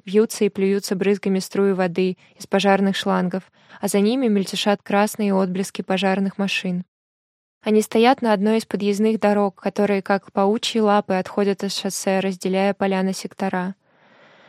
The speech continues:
«Это там начался пожар?» — спрашиваю я. Бабушка кивает. Насколько я могу судить, но с таким ветром сложно сказать наверняка.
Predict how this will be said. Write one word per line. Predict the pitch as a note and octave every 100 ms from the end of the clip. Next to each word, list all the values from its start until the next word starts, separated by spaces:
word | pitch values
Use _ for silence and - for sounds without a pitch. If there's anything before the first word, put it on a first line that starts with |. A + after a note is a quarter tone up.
| _
«Это | G3+ G#3+
там | G#3 A3 C#4+
начался | C#4+ B3+ A#3+ G#3+
пожар?» — | G#3+ G3+ G3
спрашиваю | - G3 F#3+ - G3 F#3
я. | F#3 F#3 F3+ - - _
Бабушка | G3+ G3 - -
кивает. | - F#3+ F#3+ F#3 F#3+ _ _ _ _ _ _
Насколько | G3+ - A3+ A3+ A3+
я | G#3
могу | G3+ G3
судить, | G3+ G#3+ F#3 F#3+ -
но | F#3+
с | F3+
таким | G3 G#3+ G3+
ветром | G3+ B3 G#3 G3+
сложно | G#3 G#3 G#3
сказать | - G#3 G3
наверняка. | G3+ G3 G3+ G3+ - F#3 F3